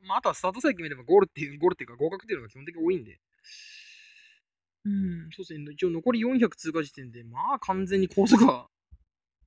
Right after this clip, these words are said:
遊ばれてますね。で、一応直線入っても、そうっすね。まあ、本当に馬なりって感じか。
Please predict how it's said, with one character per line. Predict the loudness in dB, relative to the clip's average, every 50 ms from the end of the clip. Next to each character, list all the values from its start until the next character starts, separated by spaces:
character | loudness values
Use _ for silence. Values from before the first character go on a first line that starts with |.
| _ -16 -10
遊 | -8 -8
ば | -6
れ | -6
て | -6
ま | -6 -8
す | -8
ね。 | -12 _ _ _ _ _ _ _ _ _ _ _ _ _ _ _ _ _ _ -10
で、 | -10
一 | -10 -8 -12
応 | -14 -12
直 | -12 -12 -8
線 | -6 -2 2 4
入 | 6 6 6
っ | 6
て | 2 0 -2
も、 | -2 -2 -2 -8 -12 -20 _ _ _ _ _ _ _ _ _ _ _ _
そ | _ _ _ -10
う | -4 -4 -4 -4
っ | -4
す | -10 _ -20 -20
ね。 | -20 -20 -12
ま | -6 -4 -4 -4
あ、 | -4 -4
本 | -4 -4 0
当 | 0 0
に | 2 4
馬 | 4 4 4 4
な | 4 4
り | 4 4
っ | 2
て | 2 0
感 | 0 -2 -16
じ | -16
か。 | -18 -20